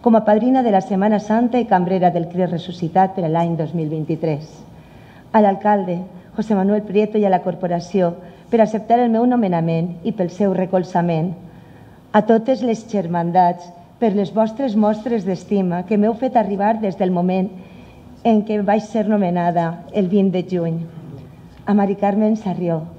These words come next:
padrina del dos mil vint-i-dos, per l'alegria, per l'alegria demostrada en assabentar-se del meu nomenament i els seus bons consells.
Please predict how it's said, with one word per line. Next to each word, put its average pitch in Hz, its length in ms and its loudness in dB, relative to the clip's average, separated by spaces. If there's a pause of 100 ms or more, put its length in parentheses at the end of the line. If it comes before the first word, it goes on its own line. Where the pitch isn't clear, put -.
(120)
padrina 196 480 0
del 175 160 -4
dos 170 220 -6
mil 190 160 0
vint-i-dos, 165 500 -4 (480)
per 240 160 4
l'alegria, 220 720 2 (260)
per 220 140 -2
l'alegria 208 540 0
demostrada 180 760 0 (460)
en 247 120 4
assabentar-se 226 720 0
del 208 160 0
meu 240 160 2
nomenament 170 640 -2 (260)
i 180 140 0
els 165 100 -8
seus 180 240 -2
bons 165 240 0
consells. 160 800 -4